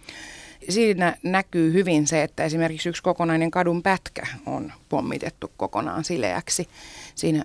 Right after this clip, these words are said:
meni hieman Nikulisten kirkkoakin, mutta se on uudelleen laitettu sitten kasaan. Ja esimerkiksi Kino Söprus, joka on siinä aivan Tallinnan vanhan kaupungin keskustassa semmoinen stalinistinen valtava elokuvateatteri, jossa on nykyään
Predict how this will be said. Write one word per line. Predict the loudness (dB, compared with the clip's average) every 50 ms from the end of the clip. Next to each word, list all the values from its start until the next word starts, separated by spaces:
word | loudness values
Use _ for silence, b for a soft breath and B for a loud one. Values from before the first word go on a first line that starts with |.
| -2 0
meni | 2 4 4 4 4 2 0 0
hieman | 0 2 4 4 4 4
Nikulisten | 2 2 0 0 0 0 0 -2 -4 -2
kirkkoakin, | 0 0 -2 -2 -2 _ 0 2 2 2 2 -2 -4 -4
mutta | -2 -2 -4 -4 -6 -6
se | -2 0 0
on | 2 2 2
uudelleen | 0 0 0 -2 -2 -2 -2 -2 -4 -4 -6 -8 -6
laitettu | -4 -4 -2 -2 -4 -6 -8 -10 -10 -10 -6
sitten | -6 -6 -6 -8 -10 -12 -14 -14 _
kasaan. | -6 -4 -4 -2 -2 -2 -2 -2 -2
Ja | -4 -4 -6 B B B B B B B B B B B B B B B B B B B B B 0
esimerkiksi | 0 2 4 6 6 4 4 0 -4 -6 -4 0 0 0 2 0 -2 -2 2
Kino | 4 4 6 6 4
Söprus, | 4 2 2 0 2 2 2 2 2 2 0
joka | 0 0 2 2
on | 2 4 2 2
siinä | 2 0 0 2
aivan | 4 4 4 4 2 2 0
Tallinnan | 0 0 0 2 2 2 2 2 2
vanhan | 2 2 2 2 0 0
kaupungin | 0 0 0 0 0 2 2 2 2
keskustassa | 2 0 0 -2 -2 -6 -10 -8 -8 -6 -6 -6 -6
semmoinen | -4 -2 -2 0 0
stalinistinen | -2 0 2 2 4 4 2 0 -2 -4 -4 -2 -2 -2 -2 -2 -2
valtava | -2 -2 0 0 -2 -2 0 -2 -4 B B B B -2 0
elokuvateatteri, | 0 0 0 -2 -2 -2 -2 -2 -2 -4 -4 -4 -4 -4 _ -4 -4 -2 -4
jossa | -6 -4 -4 -4
on | -2
nykyään | -2 -4 -6 -8 -6 -4 -4 -4 -6 -8